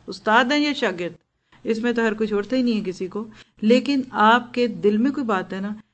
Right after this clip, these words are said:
ये नहीं कि बदतमीजी या गुस्ताखी मौके से, हालात से देखते हुए आप उसका जिक्र कर दें अगले को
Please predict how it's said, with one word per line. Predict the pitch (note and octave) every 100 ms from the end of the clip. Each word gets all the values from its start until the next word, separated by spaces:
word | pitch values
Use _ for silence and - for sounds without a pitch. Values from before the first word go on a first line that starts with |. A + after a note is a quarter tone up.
| _
ये | A3+ D4+
नहीं | F4
कि | F4
बदतमीजी | B3 A3 A3 G#3 G3 F3 G#3 A#3
या | A3
गुस्ताखी | G3+ G3+ F#3 F3 F#3+ A3+ A3 G3
मौके | F#3+ F#3+ F#3+ G#3 G3+
से, | G3 G3
हालात | G3 F#3 F3 F3+ F3+
से | F#3+ F3+ F3+ _ -
देखते | F3 F3 F3 A3
हुए | A#3 C4 - - -
आप | B3+ C4+
उसका | C4+ - C#4+
जिक्र | B3+ F#3 A3 C#4+ D#4+
कर | A#3 F#3
दें | F#3+
अगले | E3+ E3
को | E3